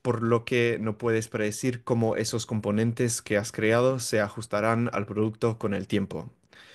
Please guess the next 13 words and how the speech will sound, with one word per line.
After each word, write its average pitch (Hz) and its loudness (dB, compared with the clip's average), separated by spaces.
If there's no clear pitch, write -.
Figma 156 4
es 120 4
un 120 6
buen 113 4
ejemplo. 123 4
Nuestro 117 2
sistema 127 0
ha 110 0
evolucionado 113 0
de 107 0
U 113 0
I 104 -2
tre-, - -2